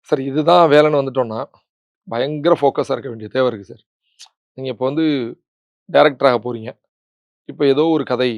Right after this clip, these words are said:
இந்த கதை தான், அது ஒரு குடும்ப கதையா இருக்கட்டும், இல்ல த்ரில்லரா இருக்கட்டும், ஏதோ ஒரு கதை இதை தான் எடுத்துக்கிட்டீங்க, இதுக்குள்ள தான் பண்ண போறீங்கன்னா, நீங்க அதுக்குள்ள நிறைய பயங்கரமா ஆய்வு பண்ண வேண்டிய தேவை இருக்கு சார். கதைகள் வந்து ப்ரொடியூசரையும் மக்களையும்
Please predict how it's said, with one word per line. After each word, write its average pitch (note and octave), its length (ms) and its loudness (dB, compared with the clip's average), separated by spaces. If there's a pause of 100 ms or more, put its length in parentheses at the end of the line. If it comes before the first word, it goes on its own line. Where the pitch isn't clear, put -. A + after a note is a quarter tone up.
(720)
இந்த C3 200 0
கதை B2 200 2
தான், B2+ 200 -4
அது A#2 180 -6
ஒரு A#2 340 -6
குடும்ப C#3 240 -2
கதையா A2+ 240 -2
இருக்கட்டும், G#2+ 440 -12
இல்ல B2 160 -8
த்ரில்லரா B2 440 -4
இருக்கட்டும், G#2+ 380 -12 (720)
ஏதோ C3+ 140 2
ஒரு F#3+ 160 6
கதை C#3+ 220 2
இதை C3 120 0
தான் D3+ 100 0
எடுத்துக்கிட்டீங்க, C3 480 -6 (140)
இதுக்குள்ள A#2+ 220 -4
தான் C#3 140 -4
பண்ண A#2+ 160 -6
போறீங்கன்னா, G#2 320 -16 (800)
நீங்க D#3+ 200 0
அதுக்குள்ள D#3 340 0
நிறைய D3+ 360 -2 (920)
பயங்கரமா C#3+ 300 0
ஆய்வு E3+ 340 0
பண்ண A#2+ 160 -10
வேண்டிய G#2 260 -12 (420)
தேவை D#3 200 4
இருக்கு G#2 180 -6
சார். G#2+ 160 -20 (580)
கதைகள் F3+ 400 6
வந்து F3 260 0 (1120)
ப்ரொடியூசரையும் E3+ 600 0 (180)
மக்களையும் D3 540 0